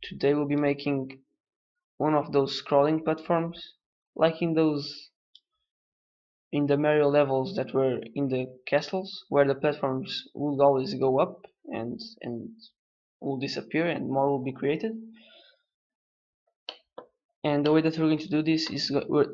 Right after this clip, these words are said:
is that we're going to instantiate a platform and give it a speed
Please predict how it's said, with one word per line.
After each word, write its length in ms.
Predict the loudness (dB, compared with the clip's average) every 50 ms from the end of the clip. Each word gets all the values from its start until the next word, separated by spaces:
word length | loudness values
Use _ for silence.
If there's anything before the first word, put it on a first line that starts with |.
| -6
is 140 | -6 0 0
that 160 | 0 0 0
we're 100 | -2 0
going 160 | 0 0 0
to 80 | 0 0
instantiate 680 | 0 0 -2 -2 -2 -2 -2 -2 -2 0 0 0 0 -2
a 60 | -6
platform 720 | -2 -2 -2 -2 -2 -2 0 0 0 0 -4 -8 -12 -16 _ _ _ _ _ _ _ _ _ _ _ _ _ _ _
and 200 | 0 0 0 0
give 100 | 0 -2
it 100 | -2 -4
a 40 | -6
speed 480 | -6 -6 -4 -2 -2 -2 -2 -4 -8